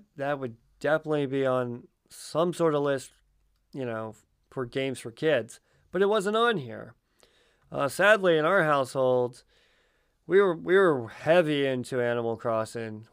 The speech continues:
We were playing every night, couple hours, it seemed. Uh, but Animal Crossing has gone by the wayside since, uh, we got Mario Kart and Zelda in the house. But as a parent, I love checking out the,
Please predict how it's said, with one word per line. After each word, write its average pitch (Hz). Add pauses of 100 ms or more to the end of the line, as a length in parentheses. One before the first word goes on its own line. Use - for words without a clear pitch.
We 139
were 147
playing 127
every 139
night, 135
couple 123
hours, 120
it 117
seemed. 117 (840)
Uh, 127
but 139
Animal 190
Crossing 156
has 139
gone 147
by 139
the 131
wayside 127
since, -
uh, 123
we 120
got 120
Mario 131
Kart 127
and 110
Zelda 113 (560)
in 117
the 107
house. 110 (600)
But 180
as 190
a 165
parent, 165
I 143
love 151
checking 151
out 135
the, 131